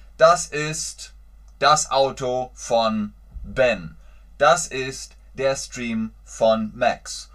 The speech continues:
Und so weiter und so weiter. Wessen? Slim Shadys. Wessen Stream ist das? Das ist der Stream von Ben. Da ist der Stream von Ben.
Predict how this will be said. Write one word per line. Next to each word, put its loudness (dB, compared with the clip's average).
Und -2
so -8
weiter 0
und -8
so -10
weiter. -6
Wessen? -2
Slim -6
Shadys. -8
Wessen 2
Stream -10
ist -8
das? 0
Das 0
ist -14
der -6
Stream -10
von -12
Ben. -4
Da 2
ist -10
der -4
Stream -8
von -14
Ben. -6